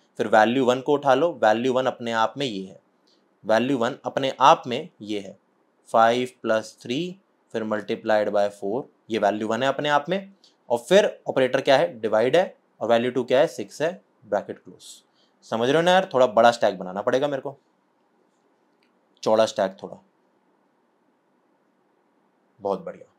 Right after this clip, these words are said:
आगे बढ़ते हैं, इसको हटाते हैं। अब लास्ट मेरा रह गया सिर्फ, यहाँ पे आ गया माइनस क्या है? ऑपरेटर है। ऑपरेटर है तो यार इसको उठाओ, यहाँ रखो,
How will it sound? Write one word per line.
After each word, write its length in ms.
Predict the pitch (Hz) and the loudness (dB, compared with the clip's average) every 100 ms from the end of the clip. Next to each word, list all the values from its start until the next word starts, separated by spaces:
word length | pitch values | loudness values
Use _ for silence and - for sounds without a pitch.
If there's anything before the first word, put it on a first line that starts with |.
| _ _ _ _ - - | _ _ _ _ -2 8
आगे 200 | 151 156 | 8 10
बढ़ते 280 | 143 143 156 | 6 6 0
हैं, 160 | 160 - | -2 -14
इसको 200 | - 143 | 0 4
हटाते 280 | 135 131 143 | 6 4 0
हैं। 160 | 147 - | -6 -6
अब 100 | 117 | 2
लास्ट 280 | 117 123 - | 6 6 6
मेरा 160 | 127 | 2
रह 120 | 120 113 | 4 2
गया 160 | 120 | -2
सिर्फ, 220 | 117 - - _ _ _ 117 | -4 -10 -14 _ _ _ 2
यहाँ 160 | 117 | 2
पे 100 | 117 | 6
आ 60 | 127 | 4
गया 140 | 131 | 4
माइनस 360 | 131 117 127 143 | 0 -2 -4 -2
क्या 140 | 143 139 | 0 0
है? 180 | 165 - | -2 -4
ऑपरेटर 580 | 131 139 135 131 156 117 | -4 -2 -4 6 6 6
है। 200 | 87 - _ _ - | 0 -12 _ _ -2
ऑपरेटर 500 | 120 147 160 165 170 | 2 4 4 4 4
है 60 | |
तो 100 | 160 | 6
यार 240 | 156 151 143 | 8 8 6
इसको 380 | - - - 131 | 0 -6 -2 -2
उठाओ, 600 | 117 117 117 123 131 127 | 0 6 8 8 6 0
यहाँ 420 | 117 107 113 110 107 | -2 -4 -4 -2 -2
रखो, 640 | 104 - 143 151 143 | -2 -4 -2 -2 -4